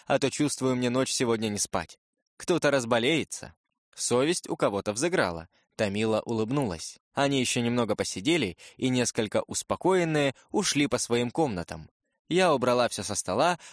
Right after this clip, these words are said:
появился дядька Прокоп и, забирая посуду, спросил: «Тебя Ирма не обидела? Недобрая она». «Нет, дядюшка, я не обиделась. А если она обиду затаила, то это ее проблемы». «Ну и хорошо.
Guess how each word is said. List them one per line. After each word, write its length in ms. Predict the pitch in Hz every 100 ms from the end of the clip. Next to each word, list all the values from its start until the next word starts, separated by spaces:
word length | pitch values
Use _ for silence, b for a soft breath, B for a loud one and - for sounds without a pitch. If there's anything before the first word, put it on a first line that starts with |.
| _
появился 500 | 214 185 147 131 120
дядька 320 | 120 117 -
Прокоп 420 | - 95 175 185 - _
и, 100 | -
забирая 460 | 113 117 110 113 110
посуду, 400 | 98 - 117 127
спросил: 580 | - 151 160 196 123 - _ _ _ _ _
«Тебя 260 | 104 95 95
Ирма 300 | 110 110 107
не 100 | 101
обидела? 540 | 92 131 190 135 78 _ _ _ -
Недобрая 680 | 110 98 120 139 143 117
она». 260 | 104 87 73 _ _ _ _ -
«Нет, 260 | 220 190
дядюшка, 420 | 107 98 85 -
я 160 | 151 185
не 120 | 143
обиделась. 580 | 120 143 110 85 - - _ _
А 160 | 120
если 300 | 117 120 120
она 240 | 117 110 107
обиду 300 | 120 185 127
затаила, 580 | 98 98 90 85 80 - _
то 100 | -
это 200 | 202 175
ее 260 | 156 147 156
проблемы». 460 | - 82 80 80 - _ _
«Ну 200 | - 104
и 80 | 170
хорошо. 560 | - 165 170 - 82